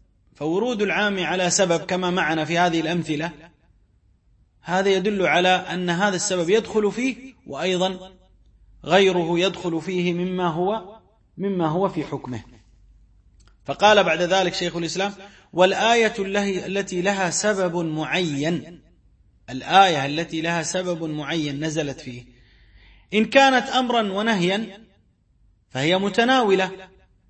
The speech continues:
لذلك الشخص ولغيره ممن كان بمنزلته"، يعني إن كانت من باب الأوامر أو من باب النواهي،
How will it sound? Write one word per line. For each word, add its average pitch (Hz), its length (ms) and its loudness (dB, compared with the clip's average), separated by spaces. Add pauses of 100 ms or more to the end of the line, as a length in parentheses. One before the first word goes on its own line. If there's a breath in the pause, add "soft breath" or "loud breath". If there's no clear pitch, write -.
لذلك 214 520 4
الشخص 233 380 -2
ولغيره 240 640 2
ممن 226 320 -2
كان 226 300 -2
بمنزلته"، 180 760 -2
يعني 175 240 -6
إن 202 100 -4
كانت 185 580 2 (460 soft breath)
من 202 160 -4
باب 214 260 6
الأوامر 180 760 0 (400)
أو 208 140 2
من 208 220 -2
باب 208 200 4
النواهي، 190 680 0